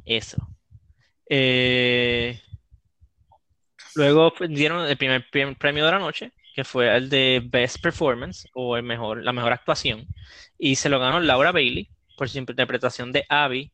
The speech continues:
en el juego de The Last of Us Parte dos. Eso no me sorprende en lo más mínimo, ella realmente se la comió, y básicamente,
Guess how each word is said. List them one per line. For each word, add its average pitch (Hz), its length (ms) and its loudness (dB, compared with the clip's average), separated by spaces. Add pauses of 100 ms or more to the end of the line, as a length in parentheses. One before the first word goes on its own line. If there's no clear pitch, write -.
en 127 120 -12
el 120 60 -6
juego 120 240 -4
de 131 80 -2
The 120 100 2
Last 113 260 0
of 135 80 -6
Us 139 200 -8
Parte 117 340 -4
dos. 131 200 -4 (500)
Eso 127 500 -2
no 123 140 -8
me 117 80 -4
sorprende 131 440 -2
en 135 80 -2
lo 135 60 0
más 170 120 0
mínimo, 185 400 -4 (200)
ella 113 220 2
realmente 123 480 -2
se 131 120 -4
la 123 80 0
comió, 170 320 -6
y 127 400 -2
básicamente, 156 920 0